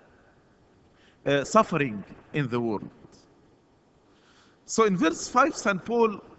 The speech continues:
was comparing between the false teaching and the sound teaching. The false teaching makes what? Dispute. But the sound teaching, the commandment of God,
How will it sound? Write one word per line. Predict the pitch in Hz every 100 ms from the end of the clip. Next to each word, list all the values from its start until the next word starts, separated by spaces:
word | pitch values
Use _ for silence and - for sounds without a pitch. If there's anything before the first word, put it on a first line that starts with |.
| -
was | 165 175 -
comparing | 180 151 233 254 190 143
between | 143 - 170 202 175
the | 147
false | 139 208 202 -
teaching | - 226 - - 240 262 - - _ - - _
and | 180 180
the | 160
sound | - 202 185 165
teaching. | - 185 - 110 78 - - - _ _ _ - -
The | 120 165
false | 233 277 -
teaching | - 269 - 269 262 233 - - - -
makes | 156 214 - 170
what? | 165 175 - - - -
Dispute. | 160 - - 170 156 90 - - - _ _ _ _ _ _ _ -
But | 156 -
the | 135
sound | - 269 254 196
teaching, | 220 208 - 147 107 92 - - - _ _ _ _ -
the | 131
commandment | 147 175 160 220 240 196 -
of | 156 127
God, | 156 165 -